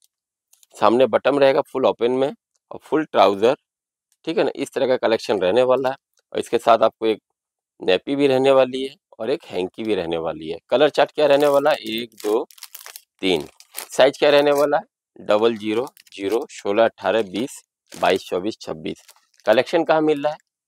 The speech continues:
विद्यासागर टेक्सटाइल बंडल में, विद्यासागर टेक्सटाइल कोलकाता के बड़े बाजार में। विद्यासागर टेक्सटाइल बंडल में आना कैसे है? विद्यासागर टेक्सटाइल बंडल में जो लोकेशन है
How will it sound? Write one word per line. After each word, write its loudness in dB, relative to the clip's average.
विद्यासागर -6
टेक्सटाइल -8
बंडल -2
में, -8
विद्यासागर -8
टेक्सटाइल -10
कोलकाता -10
के -4
बड़े -2
बाजार -8
में। -14
विद्यासागर 0
टेक्सटाइल -8
बंडल -2
में -2
आना 0
कैसे -2
है? -8
विद्यासागर 2
टेक्सटाइल -4
बंडल -2
में 2
जो -2
लोकेशन -4
है 0